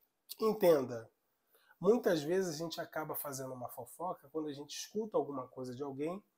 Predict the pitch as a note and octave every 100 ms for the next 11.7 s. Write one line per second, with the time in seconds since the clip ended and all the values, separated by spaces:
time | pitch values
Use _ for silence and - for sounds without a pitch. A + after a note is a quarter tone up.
0 | _ - F3 - D3+ D#3 D#3 E3 E3 C#3+
1 | C3 C#3+ C3+ F3 - E3+ F3 G3+ - _
2 | _ _ _ _ _ - F#3+ G3+ G3+ F#3
3 | F3 F#3 E3+ - G3 - D3 D#3 B2+ B2
4 | A#2+ - - C#3 C#3+ C#3+ C#3+ - D#3 -
5 | E3 - F#3 F3 E3+ - D3 D#3 D#3+ -
6 | D3+ D#3 - F3+ F3+ _ _ _ _ -
7 | E3 D#3+ D#3+ D3+ C#3+ F3+ E3+ C3 B2 -
8 | _ _ _ _ _ _ _ _ C#3+ C3+
9 | D#3+ F3+ - E3+ F3 F3 E3+ E3 C3 -
10 | - G#3 B3 A#3 G#3+ E3 E3 E3+ - F3
11 | D#3+ A#2+ A2 A2+ - - C3+